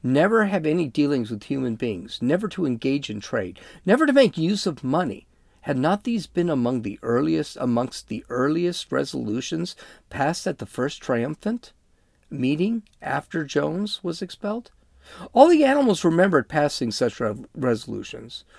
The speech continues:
or at least they thought that they had remembered it. The four young pigs, who had protested when Napoleon abolished the meetings, raised their voices timidly,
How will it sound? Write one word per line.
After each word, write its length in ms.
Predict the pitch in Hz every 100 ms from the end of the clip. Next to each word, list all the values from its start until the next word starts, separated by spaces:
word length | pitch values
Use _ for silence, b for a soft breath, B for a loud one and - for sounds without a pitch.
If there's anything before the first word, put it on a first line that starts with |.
| b -
or 100 | 151
at 60 |
least 280 | 147 151 -
they 140 | 127 117
thought 420 | - 302 359 -
that 180 | 117 117
they 160 | 104
had 260 | 90 104 101
remembered 480 | 101 104 95 - -
it. 220 | - - b b b b
The 80 | 113
four 340 | - 113 117
young 300 | 131 135 147
pigs, 480 | 135 196 214 143 - B B _
who 100 | 254
had 140 | 208
protested 680 | - 214 226 233 214 - 180
when 160 | 175 165
Napoleon 580 | 156 - 170 165 151
abolished 640 | 139 120 143 143 156 - -
the 80 |
meetings, 520 | 127 135 127 107 104 120
raised 420 | 120 123 113 101
their 120 | 113
voices 440 | 104 117 101 113
timidly, 580 | - 156 135 113 104 98